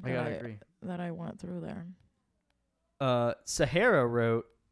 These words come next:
Speaker 1: on August fifteenth, twenty thirteen, "Sorry,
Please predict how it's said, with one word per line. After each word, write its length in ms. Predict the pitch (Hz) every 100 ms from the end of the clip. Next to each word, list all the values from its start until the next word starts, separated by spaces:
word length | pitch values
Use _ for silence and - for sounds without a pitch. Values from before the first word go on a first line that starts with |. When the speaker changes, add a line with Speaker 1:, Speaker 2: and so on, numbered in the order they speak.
| _
Speaker 1:
on 120 | 123 123
August 380 | 135 139 131 -
fifteenth, 520 | 127 - 135 120 - _
twenty 260 | - 131 123
thirteen, 720 | - - 117 - 123 117 113 - _ _ _ _ _ _ _ _ -
"Sorry, 580 | - 170 180 117 95